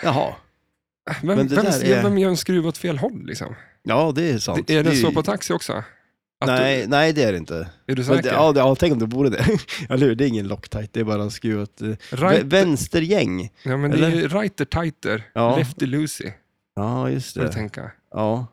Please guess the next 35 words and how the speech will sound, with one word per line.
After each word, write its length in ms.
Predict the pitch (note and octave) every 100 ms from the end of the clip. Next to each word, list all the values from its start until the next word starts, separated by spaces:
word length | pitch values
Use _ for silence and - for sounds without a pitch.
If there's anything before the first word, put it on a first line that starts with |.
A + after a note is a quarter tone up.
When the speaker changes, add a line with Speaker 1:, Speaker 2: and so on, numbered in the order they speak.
| _ _ _ _ _ _ _ _ -
Speaker 1:
Det 60 |
där 300 | D3 A3 F3+
känner 260 | - B2+ A#2+
jag 60 |
igen 300 | A#2+ A#2+ A#2
från 220 | G2+ A#2+ A#2
att 200 | A2 -
vi 120 | A2
skulle 220 | - A#2+
försöka 260 | A2 A#2 A2
komma 240 | - A#2
på 200 | G#2+ A#2
någonting 320 | A#2 A2+ - B2
annat 420 | F#3 C#3+ A2 -
som 120 | A2
man 100 | C3+
också 200 | E3+ -
kunde 180 | A2+ G2+
säga 160 | A#2
likadant 540 | G#2+ G#2 A#2 E3 - -
om, 220 | G2 F#2
fast 260 | G#2+ - -
det 60 |
var 60 | G#2+
något 80 | A2
helt 160 | A2
annat. 300 | D3 - -
Speaker 2:
Har 100 | B2+
vi 60 | -
Speaker 1:
Eh, 60 |
Speaker 2:
pratat 200 | - D3+ D3+
om 60 | B2
det 80 |
här 100 | A2+
någon 120 | G#2+